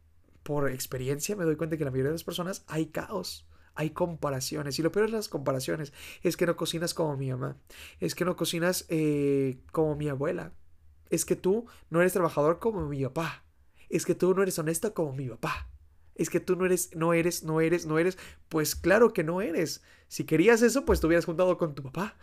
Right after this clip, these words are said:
<laughs> O no te hubieras salido de tu casa. O no te hubieras juntado con tu mamá. Por lo tanto, chequen qué tanto comparan a sus parejas. Y la pregunta es,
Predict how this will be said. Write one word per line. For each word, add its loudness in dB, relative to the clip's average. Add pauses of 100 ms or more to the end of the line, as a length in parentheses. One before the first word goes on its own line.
(260)
<laughs> 0 (460)
O -2
no 2
te 6
hubieras 6
salido 4
de 4
tu -8
casa. -8 (520)
O -4
no -2
te -2
hubieras 2
juntado -4
con -8
tu -8
mamá. -10 (680)
Por 4
lo 4
tanto, 2 (880)
chequen -4
qué -2
tanto -2
comparan 0
a -2
sus 0
parejas. -2
Y -6
la -2
pregunta -2
es, -2